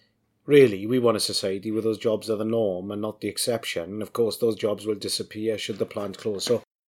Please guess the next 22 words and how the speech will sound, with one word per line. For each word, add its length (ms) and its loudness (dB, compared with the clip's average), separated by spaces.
there's 160 4
anger 320 8
there, 500 -2
and 140 0
I'm 140 2
confident 840 -4
that 200 0
if 200 -2
the 80 -4
unions 920 -8
called 360 2
a 60 -2
demonstration 1000 -4
in 100 -18
Bridgend 600 -4
or 100 -6
in, 160 -8
in 160 -10
somewhere 320 -4
in 120 -4
South 360 -4
Wales, 480 -16